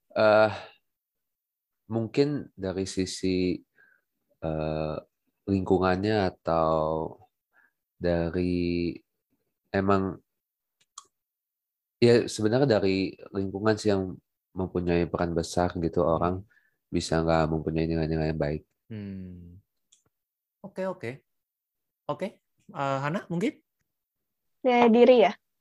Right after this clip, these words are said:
Speaker 3: Hmm. Mungkin nilai diri itu orang-orang bisa ada yang insecure, ada yang pede.
Speaker 2: Hmm.
Speaker 3: Nah, mungkin orang yang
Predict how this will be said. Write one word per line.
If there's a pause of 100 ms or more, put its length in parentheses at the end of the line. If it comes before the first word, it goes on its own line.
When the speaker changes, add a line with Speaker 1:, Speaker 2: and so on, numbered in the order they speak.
(140)
Speaker 3:
Hmm. (520)
Mungkin
nilai
diri
itu
orang-orang (600)
bisa (640)
ada
yang (960)
insecure, (320)
ada
yang (760)
pede.
Speaker 2:
Hmm. (1080)
Speaker 3:
Nah, (180)
mungkin
orang
yang